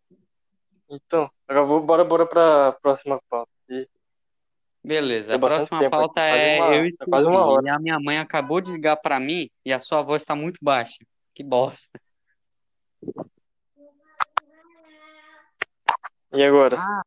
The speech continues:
Speaker 2: puta que pariu, é sério isso?
Speaker 1: O quê?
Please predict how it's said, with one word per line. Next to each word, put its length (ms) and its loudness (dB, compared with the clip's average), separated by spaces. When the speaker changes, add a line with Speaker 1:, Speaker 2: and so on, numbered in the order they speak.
Speaker 2:
puta 360 -8
que 160 -14
pariu, 360 -2
é 120 -4
sério 520 -4
isso? 200 -18
Speaker 1:
O 60 -16
quê? 280 -2